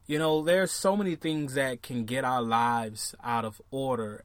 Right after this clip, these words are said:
and time, quite frankly, it, as the saying go, it waits for no man. It, it is definitely a thing that will, will, it's a truth teller, quite honestly. It, it will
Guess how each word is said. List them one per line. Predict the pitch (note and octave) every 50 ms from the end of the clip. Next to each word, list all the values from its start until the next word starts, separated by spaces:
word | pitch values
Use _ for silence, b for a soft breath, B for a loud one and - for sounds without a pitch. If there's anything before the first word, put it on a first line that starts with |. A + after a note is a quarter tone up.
| _
and | - B2 A#2 A2+ A2+ A2 G#2+ G#2+ G#2 -
time, | - - - D#3+ F3+ F#3 E3 C#3 B2+ B2 A#2+ A#2+ -
quite | - - C#3 C3 A2+ A2+
frankly, | - - C#3+ C3+ C3+ - - B2+ A#2+ A#2 A#2 A2 - b b b b b b b b b b b b
it, | D3+ D3+ D#3+ D#3+ D3+ - _ - B B B B B B B B
as | - D3 D3 C#3 B2+
the | C3+
saying | B2 - D3 C#3 C3+ C3 B2+
go, | C3+ C3+ B2+ A#2+
it | A#2+ A#2+ A2+
waits | A2+ A2 A#2+ A#2+ B2 B2 A#2+ -
for | - - A2+
no | G#2+ G#2+ G#2+ G#2+ G#2+ A2 A2
man. | G#2 G#2 G#2+ G#2+ G#2+ G2+ - - A2 - - -
It, | - A#2 A2+ G#2+ A2+ - -
it | A#2 A#2 A2+
is | A2+ A2 G#2 G#2
definitely | G#2+ - B2 A#2+ B2 - - A#2+ A#2 A#2+ A2+ F#2+
a | A2+ A2+ G#2+
thing | G#2 - - B2 A#2+ A#2+ A#2 A#2 A2+ G#2+ A2 G2+ - B B B B B B B B
that | A2+ A2+ A2 G#2 -
will, | G2+ G#2 G2+ G2 G2 G2 - - _ - - - -
will, | A2 A2+ A2 A2
it's | - A2+ - -
a | G#2+
truth | - - - - A3 G#3 F#3 -
teller, | - - B2 G2+ F#2 G#2 G#2 G#2 - -
quite | - - A#2+ G#2+ G2+
honestly. | A2+ B2 A#2 A2 G#2+ G2+ - - G2 F#2
It, | G#2+ A2 G#2+ G#2 -
it | A2+ G#2+ G2+
will | G#2+ G#2+ G#2+ G2+ F#2+